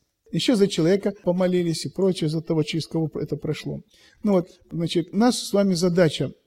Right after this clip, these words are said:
быть внимательными за помыслами, за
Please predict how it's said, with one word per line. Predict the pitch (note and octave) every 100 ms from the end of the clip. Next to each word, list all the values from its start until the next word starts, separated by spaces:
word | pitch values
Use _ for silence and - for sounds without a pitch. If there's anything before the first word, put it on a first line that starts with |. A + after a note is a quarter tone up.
| _ _ - _ _ -
быть | D#3 D#3 A3+ -
внимательными | C#3+ E3 G#3 A3+ B3 A#3 D#3 C#3+ C#3+
за | D3 F#3
помыслами, | E3+ E3 F3+ A#3 - D#4 D#4+ E4 - _ _ _ _ -
за | C#3+ A3 F3+ -